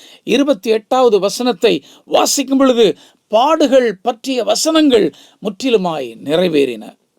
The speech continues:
இரண்டாவது, பிசாசு தோல்வி அடைந்தான். யோவான் எழுதின சுவிசேஷம் பனிரெண்டாம் அதிகாரம் முப்பத்தி ஒன்று, முப்பத்தி ரெண்டு ஆகிய வசனங்களை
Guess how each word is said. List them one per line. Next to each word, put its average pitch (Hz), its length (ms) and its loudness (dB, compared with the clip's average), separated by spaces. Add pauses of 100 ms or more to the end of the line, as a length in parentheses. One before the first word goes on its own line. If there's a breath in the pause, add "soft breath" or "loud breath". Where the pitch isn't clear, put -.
(340 soft breath)
இரண்டாவது, 247 800 2 (320 soft breath)
பிசாசு 311 640 -2
தோல்வி 294 380 4
அடைந்தான். 180 500 0 (640 soft breath)
யோவான் 214 360 2
எழுதின 180 260 -4
சுவிசேஷம் 165 680 -8
பனிரெண்டாம் 196 480 -4
அதிகாரம் 165 520 -6 (280 soft breath)
முப்பத்தி 208 480 -4
ஒன்று, 202 440 0
முப்பத்தி 190 440 -4
ரெண்டு 190 480 0 (280 soft breath)
ஆகிய 185 360 -4
வசனங்களை 185 640 -4